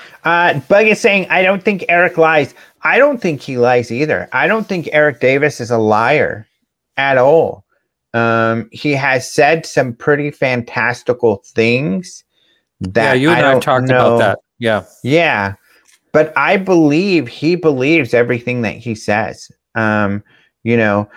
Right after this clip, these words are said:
Speaker 1: just because he believes these rumors he said,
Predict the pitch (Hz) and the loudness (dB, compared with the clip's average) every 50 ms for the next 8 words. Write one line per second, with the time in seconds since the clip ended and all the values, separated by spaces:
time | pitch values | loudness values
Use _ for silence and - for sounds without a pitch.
0 | - _ _ _ - 170 165 - 226 214 - 196 180 - 160 135 131 139 135 127 | -20 _ _ _ -2 -2 0 0 -2 0 0 0 0 0 -2 0 2 2 2 2
1 | 127 139 143 151 165 165 147 - - 131 131 123 117 113 113 123 139 147 143 131 | 2 2 4 4 2 2 0 -2 -4 -2 -2 -2 0 2 2 2 2 2 2 2
2 | 120 113 - - 117 110 107 - - - - - 104 104 101 - - | 2 2 0 -2 -2 -2 -4 -6 -4 0 0 2 2 2 0 -2 -4